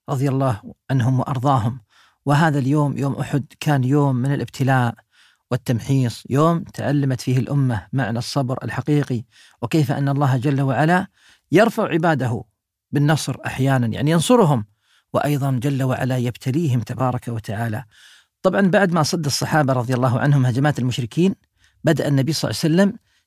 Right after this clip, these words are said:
يشق طريقه، يريد الوصول إلى بقية المسلمين. ليش؟ لأن ذكرنا نحن جيش المسلمين تفرق، فالنبي صلى الله عليه وسلم في جهة، وصلوه مجموعة من الصحابة، لكن في مجموعة من الصحابة أيضا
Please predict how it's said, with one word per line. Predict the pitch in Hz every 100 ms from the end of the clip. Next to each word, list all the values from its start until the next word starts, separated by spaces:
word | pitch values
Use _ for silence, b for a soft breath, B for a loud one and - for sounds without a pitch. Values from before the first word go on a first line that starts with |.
| -
يشق | - 180 165
طريقه، | 135 139 175 170 151 220 233 - _ -
يريد | 170 165
الوصول | 147 135 - 202 214
إلى | 147 135
بقية | 139 180 202 220 -
المسلمين. | 147 117 135 120 110 - -
ليش؟ | 202 233 - - B B B B
لأن | 131 147
ذكرنا | 143 208 180
نحن | 156 - 156 226 _ _
جيش | 110 156 165
المسلمين | 147 131 135 165 190
تفرق، | - 202 151 101 - _ _ _
فالنبي | - 131 165 196
صلى | 170 156
الله | 143
عليه | 120
وسلم | 170 143 135
في | 160
جهة، | 165 160 131 - b b b
وصلوه | 123 - 208 240
مجموعة | 220 190 175
من | 170
الصحابة، | 151 - 147 123 117
لكن | 131 147
في | 135
مجموعة | 202 156 175
من | 160
الصحابة | 147 - 170 156
أيضا | 175 185 226